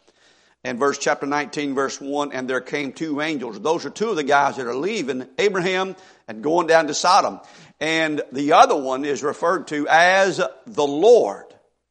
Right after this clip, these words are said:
the Lord. So, I want you to think with me, use your good and holy imagination for just a little bit, if you would.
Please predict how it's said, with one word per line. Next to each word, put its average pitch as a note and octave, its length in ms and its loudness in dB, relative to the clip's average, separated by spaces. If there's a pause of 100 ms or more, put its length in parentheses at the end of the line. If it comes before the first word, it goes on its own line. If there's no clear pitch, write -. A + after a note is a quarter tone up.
the D3 160 0
Lord. E3+ 440 4 (580)
So, A#3 500 2 (800)
I B2+ 100 -8
want A#3+ 280 0
you C#4+ 60 0
to G3 60 0
think B3+ 320 0
with E3+ 240 -4
me, E3+ 140 -4
use C4 680 -6 (200)
your F#3 400 -2
good C3+ 680 0 (380)
and C#3+ 140 -4
holy E3 520 2
imagination D3 880 -2
for C3+ 380 0 (300)
just F3 340 -4
a C#3 60 -4
little D#3+ 240 -2
bit, A#2+ 220 -4
if A#2 120 -12
you A2 100 -10
would. D#3 360 -2